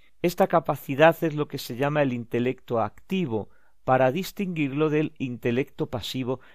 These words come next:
que vamos a verlo un poquito más adelante. El intelecto, nuestra inteligencia,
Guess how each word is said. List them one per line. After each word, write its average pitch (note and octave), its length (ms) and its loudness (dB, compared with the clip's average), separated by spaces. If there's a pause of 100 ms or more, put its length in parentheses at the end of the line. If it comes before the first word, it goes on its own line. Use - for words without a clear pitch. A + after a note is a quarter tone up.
(100)
que D3+ 100 0
vamos F#3 340 0
a C#3 60 2
verlo C#3 260 0
un C3 100 -4
poquito A#2+ 360 -4
más G#2+ 220 -4
adelante. F2 580 -8 (500)
El D#3+ 200 6
intelecto, E3+ 1040 0 (880)
nuestra A2+ 260 -8
inteligencia, D3+ 1120 -2